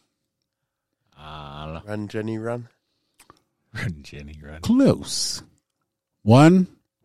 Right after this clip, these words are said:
Speaker 3: Force, one.
Speaker 2: Okay.
Speaker 1: Hmm. Hmm.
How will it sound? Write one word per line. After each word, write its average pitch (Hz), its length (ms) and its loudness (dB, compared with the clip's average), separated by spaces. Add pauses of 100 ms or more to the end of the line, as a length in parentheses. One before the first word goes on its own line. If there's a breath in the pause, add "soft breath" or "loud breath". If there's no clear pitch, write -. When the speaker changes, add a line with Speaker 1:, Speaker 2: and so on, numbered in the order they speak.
(140)
Speaker 3:
Force, 117 600 2 (100)
one. 85 500 -6 (880)
Speaker 2:
Okay. 139 920 -6
Speaker 1:
Hmm. 104 360 2
Hmm. 78 100 -8